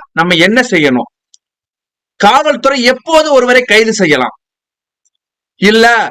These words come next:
காவல் நடவடிக்கையின் போது காவல்துறை செய்ய வேண்டிய கடமைகள் என்ன? அவங்க எப்படி நடந்து கொள்ளணும் ஒருவரை கைது செய்யும் போது? ரெண்டாவது, கைது செய்யப்பட்ட நபர் பிணை கேட்டால் அதை பிணையை வழங்குவதற்கு காவல்துறைக்கு அதிகாரம் இருக்கிறதா?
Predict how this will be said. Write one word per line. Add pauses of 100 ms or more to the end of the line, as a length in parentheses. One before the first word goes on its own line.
(240)
காவல்
நடவடிக்கையின்
போது
காவல்துறை
செய்ய
வேண்டிய (280)
கடமைகள்
என்ன? (560)
அவங்க
எப்படி
நடந்து
கொள்ளணும்
ஒருவரை
கைது
செய்யும்
போது? (500)
ரெண்டாவது,
கைது
செய்யப்பட்ட
நபர்
பிணை
கேட்டால்
அதை
பிணையை
வழங்குவதற்கு
காவல்துறைக்கு
அதிகாரம்
இருக்கிறதா?